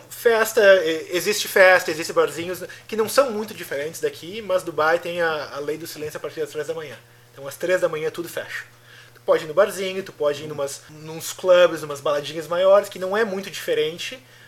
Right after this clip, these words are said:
mas uma coisa que é não só em Dubai, mas em, em todos os países ali da região, é as,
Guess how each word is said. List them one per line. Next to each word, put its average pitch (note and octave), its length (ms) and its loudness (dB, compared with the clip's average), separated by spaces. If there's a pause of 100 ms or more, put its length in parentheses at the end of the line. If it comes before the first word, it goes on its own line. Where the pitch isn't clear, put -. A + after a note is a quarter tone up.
(160)
mas D#3+ 840 0 (240)
uma G#3 200 -4
coisa G3 360 2
que E3 240 -6
é D3 460 2 (440)
não D#3+ 220 -6
só D#3+ 180 -6
em D#3 60 -6
Dubai, C3+ 440 -8
mas B2 180 -12
em, C3+ 100 -18 (420)
em C#3 80 -20
todos C#3 340 -8
os C3 40 -20
países B2+ 360 -10
ali B2 360 -12
da B2 80 -10
região, C3 400 -10
é C#3+ 220 -6
as, C#3 200 -10